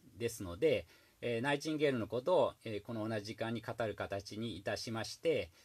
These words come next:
えー、私は非常に尊敬している人、あの、方ですし、あの、これ数学とか統計学、えー、の、あの、勉強にもなりますので、それをお話しします。で、その上で、あの、生物学と人体の話に入っていきたい。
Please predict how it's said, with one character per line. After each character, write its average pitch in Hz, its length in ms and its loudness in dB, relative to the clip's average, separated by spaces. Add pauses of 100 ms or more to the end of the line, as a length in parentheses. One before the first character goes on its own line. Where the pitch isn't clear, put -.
(200)
え 101 500 -2
ー、 101 40 -6
私 117 260 0
は 104 60 -2
非 113 160 -2 (100)
常 113 120 -2
に 107 60 0
尊 113 220 -2
敬 107 160 0
し - 80 -4
て - 80 -6
い 107 100 -2
る 95 120 -6
人、 98 340 -6
あ 101 120 -6
の、 92 100 -6 (260)
方 101 240 -6
で 85 120 -6
す - 140 -6
し、 139 300 -2 (320)
あ 110 140 -6
の、 104 140 -6
こ 165 100 2
れ 151 120 2
数 160 300 -2
学 147 640 4
と 147 80 -2
か - 100 0
統 127 220 0
計 127 160 0
学、 92 480 -2
え 95 320 -6 (100)
ー、 - 20 -2
の、 147 220 2 (200)
あ 104 100 -6
の、 95 100 -6
勉 110 220 0
強 117 100 0
に 123 80 -2
も 98 80 -4
な 95 80 -2
り 98 80 -2
ま 123 80 -2
す - 140 -4
の 110 60 -2
で、 110 100 -2
そ 120 100 -4
れ 110 80 -2
を 107 200 0 (220)
お 101 60 -10
話 104 220 -4
し - 20 -8
し 113 60 -6
ま 110 100 -2
す。 - 180 -8
で、 151 200 4 (320)
そ 202 160 -4
の 220 100 0
上 262 180 2
で、 139 260 6 (880)
あ 113 120 -4
の、 92 400 -4 (120)
生 240 240 4
物 262 180 -4
学 247 180 4
と 131 100 2
人 170 240 -2
体 123 180 2
の 107 60 0
話 120 300 -2
に 127 80 0
入 113 140 0
っ - 40 -8
て - 80 -16
い 92 60 -16
き - 20 -20
た 90 120 -6
い。 85 80 -10